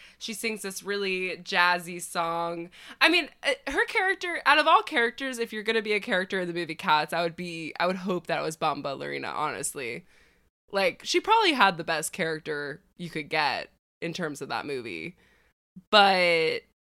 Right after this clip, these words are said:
I mean, she kinda comes on, I believe it's, like, an hour and thirty minutes into the movie. <laughs> Am I wrong?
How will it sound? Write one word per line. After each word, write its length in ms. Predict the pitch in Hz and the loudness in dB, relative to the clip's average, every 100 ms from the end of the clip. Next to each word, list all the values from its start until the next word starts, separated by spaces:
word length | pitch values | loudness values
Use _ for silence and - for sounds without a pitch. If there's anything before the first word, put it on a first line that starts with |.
| - | 6
I 140 | 202 | 6
mean, 460 | 202 185 175 165 120 | 6 2 0 -4 -8
she 160 | - | -8
kinda 240 | 220 247 226 | 2 4 4
comes 260 | 254 214 185 | 2 0 4
on, 220 | 180 180 | 4 4
I 100 | 208 | 0
believe 300 | 202 220 349 | 0 -2 -2
it's, 180 | 381 220 | -2 0
like, 220 | 180 - | 0 0
an 180 | 190 180 | -2 0
hour 320 | 170 175 190 | 4 4 4
and 160 | 180 175 | 0 -2
thirty 240 | 170 175 | -4 -4
minutes 420 | 175 160 165 - - | -4 -4 -4 -6 -8
into 320 | 160 165 - | -6 -6 -8
the 80 | 175 | -10
movie. 540 | 131 135 151 208 247 302 _ | -8 -8 -6 -6 -8 -12 _
<laughs> 460 | 240 - - - | -16 -14 -14 -2
Am 140 | 233 247 | 4 6
I 80 | 208 | 6
wrong? 420 | 175 175 - | 6 6 8